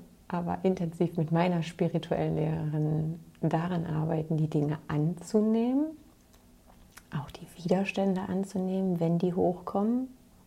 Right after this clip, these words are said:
und mit denen zu arbeiten. Und dann ist mir ganz klar bewusst geworden,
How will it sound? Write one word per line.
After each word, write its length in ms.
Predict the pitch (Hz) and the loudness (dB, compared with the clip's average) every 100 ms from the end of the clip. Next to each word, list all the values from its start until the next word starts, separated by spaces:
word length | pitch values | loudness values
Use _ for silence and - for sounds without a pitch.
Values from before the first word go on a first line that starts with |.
| - | -4
und 180 | 160 | -2
mit 240 | 156 156 - | 0 -2 0
denen 280 | 156 170 190 | 2 2 0
zu 160 | 190 | -4
arbeiten. 880 | - 180 190 190 196 196 196 202 202 - - - - - - - | -2 -2 -2 -2 -2 0 0 0 -2 -14 -20 -20 -20 -20 -20 -16
Und 600 | - 156 156 151 156 165 170 - - - - - - - | -2 2 2 2 0 -4 -10 -18 -20 -20 -20 -20 -16 -6
dann 100 | 170 | -4
ist 200 | 165 - | -2 -2
mir 120 | 165 | 0
ganz 280 | 170 170 - | 0 -4 -6
klar 260 | - 170 | -4 -2
bewusst 480 | 165 175 180 180 180 | 0 0 2 0 0
geworden, 840 | - 185 180 180 185 190 190 226 | -4 0 2 0 0 -2 -2 -6